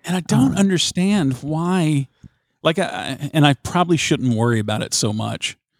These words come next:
Speaker 1: but I just don't understand why that is such a personal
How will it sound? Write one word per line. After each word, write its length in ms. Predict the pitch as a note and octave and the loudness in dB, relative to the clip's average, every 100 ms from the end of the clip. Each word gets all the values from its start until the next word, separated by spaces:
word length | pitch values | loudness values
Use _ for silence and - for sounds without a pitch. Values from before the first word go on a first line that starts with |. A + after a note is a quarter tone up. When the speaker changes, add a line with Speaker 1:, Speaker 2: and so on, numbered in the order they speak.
| _ _ _ - _ _ | _ _ _ -20 _ _
Speaker 1:
but 300 | C3+ C#3 C3 | 2 4 2
I 180 | - C#3+ | -2 -6
just 360 | C#3+ - A3 - | -4 -4 -4 -2
don't 240 | E3 F#3 | 0 0
understand 800 | - D#3+ D3 - D3 E3 E3 B2 | -2 0 0 0 0 0 0 0
why 160 | C3+ C3 | 0 2
that 220 | C3+ - | 0 0
is 180 | B2 A#2+ | -2 -2
such 580 | - - F3 D#3 A#2 - | -2 -2 0 0 -2 -4
a 100 | B2+ | -6
personal 840 | - - - D3+ - C#3 C3 A#2+ | -6 -4 0 0 2 0 0 -2